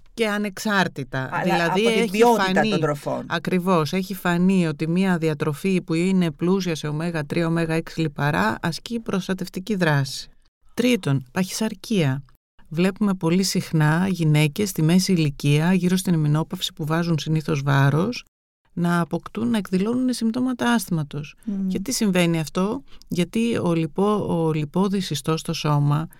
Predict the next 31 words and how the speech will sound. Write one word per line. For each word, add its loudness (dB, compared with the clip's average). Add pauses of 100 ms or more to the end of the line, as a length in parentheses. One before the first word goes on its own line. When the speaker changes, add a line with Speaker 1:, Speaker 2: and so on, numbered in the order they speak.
(140)
Speaker 1:
είναι -2
μεταβολικά 0
δραστήριος, 2
δεν 2
είναι 4 (640)
ένα 0
τσουβάλι 2
με 4
πατάτες 0
που -14
το 0
κουβαλάμε 0
συνέχεια -4
πάνω 0
μας. -4
Δεν -2
είναι 0
δηλαδή 0 (260)
απλώς 2
το -6
περιττό 2
βάρος 2
που -2
μας 6
δίνει 6
το 0
λίπος. 0
Το 2
λίπος 2
είναι 2
μια, 0